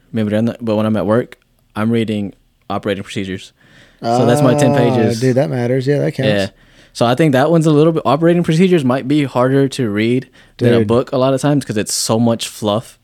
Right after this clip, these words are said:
Speaker 1: in
Speaker 2: Yeah.
Speaker 1: there that you're cycling through. You're like, "I don't care, I don't care. Oh, okay, this is what I need, this is what I need, this is what I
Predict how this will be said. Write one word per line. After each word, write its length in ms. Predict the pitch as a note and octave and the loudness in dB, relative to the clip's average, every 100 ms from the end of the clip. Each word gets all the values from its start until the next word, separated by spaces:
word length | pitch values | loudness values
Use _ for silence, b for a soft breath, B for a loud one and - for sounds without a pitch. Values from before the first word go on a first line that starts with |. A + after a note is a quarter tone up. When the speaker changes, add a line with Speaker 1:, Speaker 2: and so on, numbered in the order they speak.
| - | -2
Speaker 1:
in 80 | C3 | 0
Speaker 2:
Yeah. 120 | C3+ | 2
Speaker 1:
there 120 | D3+ - b b - | -2 -6 b b -4
that 80 | |
you're 100 | A2+ | -2
cycling 340 | A2 A#2 A#2 A#2 | 0 0 0 -2
through. 180 | B2 B2+ | 2 0
You're 120 | A#2 | 0
like, 100 | F#2 | -2
"I 40 | |
don't 120 | G#2+ F#2+ | -4 -2
care, 220 | A#2+ A#2 | -2 0
I 60 | |
don't 120 | A2 F#2 | -2 -4
care. 120 | - | -4
Oh, 120 | A#2 | -2
okay, 200 | G#2+ A2 | -2 -4
this 140 | G#2 - | -6 -6
is 60 | |
what 100 | A2+ | -6
I 40 | A2 | -2
need, 140 | A#2+ | -2
this 80 | A2 | -2
is 40 | |
what 80 | A2 | -2
I 40 | G#2+ | -2
need, 120 | A#2 | -2
this 120 | A2+ | -4
is 20 | |
what 80 | |
I 20 | A2 | -4